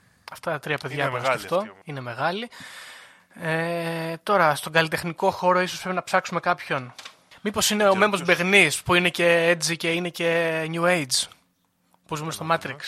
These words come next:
Speaker 1: Για να κάτσε να ελεγχθεί αυτό.
Speaker 2: Το εβδομήντα τέσσερα είναι γεννημένος ο Μέμος Μπεγνής. Δεν ξέρω αν μας
Speaker 1: Κο-,
Speaker 2: κάνει.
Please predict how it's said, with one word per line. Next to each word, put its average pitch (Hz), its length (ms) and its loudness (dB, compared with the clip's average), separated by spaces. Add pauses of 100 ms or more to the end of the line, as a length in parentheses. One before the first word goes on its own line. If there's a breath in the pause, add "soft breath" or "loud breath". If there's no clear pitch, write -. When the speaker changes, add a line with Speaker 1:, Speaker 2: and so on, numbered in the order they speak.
(240)
Speaker 1:
Για - 100 -20
να 131 80 -16
κάτσε 147 280 -12
να 135 100 -6
ελεγχθεί 156 440 -6
αυτό. 123 320 -12 (200)
Speaker 2:
Το 135 60 -18 (100)
εβδομήντα 120 320 -18
τέσσερα 120 360 -12
είναι 92 100 -16
γεννημένος 98 420 -18
ο 104 40 -20
Μέμος 98 300 -20
Μπεγνής. 101 480 -20 (100)
Δεν 123 120 -20
ξέρω 117 220 -20
αν 101 60 -20
μας - 80 -20
Speaker 1:
Κο-, 269 200 -8
Speaker 2:
κάνει. 113 380 -18